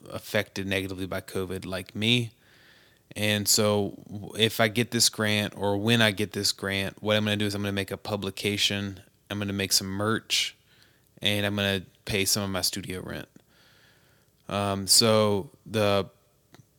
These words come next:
the publication, like, I just have, like, this need, like, in my soul to tell my story. And I feel like that's the next step for my creative practice, is just to tell, like, who I am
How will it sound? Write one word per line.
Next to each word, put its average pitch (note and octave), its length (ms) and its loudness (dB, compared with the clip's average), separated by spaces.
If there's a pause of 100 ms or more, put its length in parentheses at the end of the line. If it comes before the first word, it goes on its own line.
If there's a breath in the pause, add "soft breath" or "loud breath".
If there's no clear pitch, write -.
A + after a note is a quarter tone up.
(260)
the G#2+ 160 -6
publication, A#2 1080 2 (220)
like, G#2+ 200 0
I - 80 6
just G3+ 180 6
have, C#3+ 140 6
like, B2 120 2
this - 280 2 (140)
need, A2 560 2
like, G2 380 -4
in A2 160 0
my G#2 160 2
soul G#2 720 2 (800 soft breath)
to G#2+ 160 -2
tell A#2 260 4
my G#2 180 2
story. B2 720 4 (260)
And G#2+ 160 2
I A2 60 4
feel A#2+ 280 2
like A2+ 180 4
that's A2 220 2
the G#2 100 -4
next G#2 320 0
step - 440 2
for G2+ 280 -4
my G2+ 200 -2
creative G2+ 480 -2
practice, G#2 480 0
is G2+ 140 -2
just - 360 2
to A2 60 -6
tell, G#2 600 -2 (420)
like, G2+ 340 -6
who A#2+ 300 0
I G#2 140 6
am F#2+ 500 -2